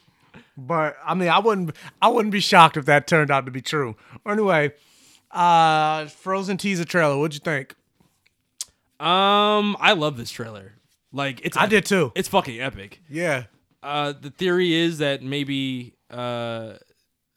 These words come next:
Speaker 1: they're making it darker
Speaker 2: Oh,
Speaker 1: because
Speaker 2: it's, it seemed darker.
Speaker 1: Yeah, but that they're, they're maturing with the audience, which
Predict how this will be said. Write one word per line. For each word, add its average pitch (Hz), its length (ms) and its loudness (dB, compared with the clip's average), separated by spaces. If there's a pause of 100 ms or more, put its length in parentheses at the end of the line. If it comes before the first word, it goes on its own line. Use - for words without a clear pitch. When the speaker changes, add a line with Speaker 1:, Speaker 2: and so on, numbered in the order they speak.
(140)
Speaker 1:
they're 139 140 -6
making 139 300 -6
it 113 240 -12
darker 139 680 -8
Speaker 2:
Oh, 165 120 0
Speaker 1:
because 185 200 -2
Speaker 2:
it's, 156 100 -2
it 170 120 -4
seemed 185 320 -2
darker. 120 400 -6
Speaker 1:
Yeah, 165 160 2
but 151 100 -6
that 151 200 -4
they're, 151 120 -4
they're 139 200 -6
maturing 147 580 -6
with 131 120 -10
the 123 80 -8
audience, 143 560 -8 (220)
which 147 320 -12